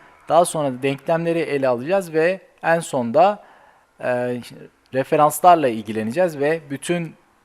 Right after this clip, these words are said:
içeriği bu tarafa almış olacağız. Ben şimdi bunu seçiyorum. Tüm içerikleri bakın gördüğünüz gibi buralarda şekiller de var, tablolar da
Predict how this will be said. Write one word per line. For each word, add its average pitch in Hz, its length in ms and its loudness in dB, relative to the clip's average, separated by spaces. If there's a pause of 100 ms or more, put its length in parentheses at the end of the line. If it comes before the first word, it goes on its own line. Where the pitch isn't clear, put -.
içeriği 135 480 -4
bu 156 60 -6
tarafa 123 360 -2
almış 127 580 -2
olacağız. 107 460 -6
Ben 180 120 -2
şimdi 170 220 -10
bunu 160 120 -8
seçiyorum. 160 720 -4 (1000)
Tüm 147 340 -6 (460)
içerikleri 123 560 -4
bakın 139 260 -4
gördüğünüz 143 420 0
gibi 143 240 -6
buralarda 139 600 2 (640)
şekiller 135 640 0
de 107 120 0
var, 113 280 2
tablolar 123 600 0
da 98 240 -4